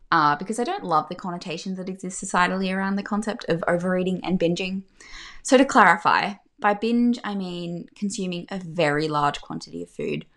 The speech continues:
probably beyond the point of discomfort, in one sitting. I do not mean eating slightly beyond the point of physical comfort that's exceedingly normal to do so around this holiday period.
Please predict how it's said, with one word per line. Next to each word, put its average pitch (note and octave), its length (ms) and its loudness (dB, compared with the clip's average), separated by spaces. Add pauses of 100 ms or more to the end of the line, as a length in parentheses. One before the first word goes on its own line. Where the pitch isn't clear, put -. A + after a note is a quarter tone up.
(360)
probably B3 420 4
beyond F3+ 320 2
the F3 60 -2
point D#3+ 240 -2
of C#3+ 40 -4
discomfort, D#3 580 -6 (340)
in F#3 140 0
one D#3+ 200 0
sitting. - 480 -6 (560)
I G3+ 100 6
do B3 280 8
not B3+ 200 8
mean D#3+ 420 -2
eating F3 320 -4
slightly G#3+ 420 -2
beyond E3 280 -4
the D#3 40 -6
point D#3 240 -8
of D#3 80 -10
physical D#3+ 340 -8
comfort - 440 -6
that's - 260 -8
exceedingly G3 640 2
normal D3+ 460 0 (420)
to F#3 120 -4
do D3+ 200 -2
so C#3 400 -2
around C#3 300 -2
this C#3 140 -6
holiday A#2+ 300 -6
period. - 460 -6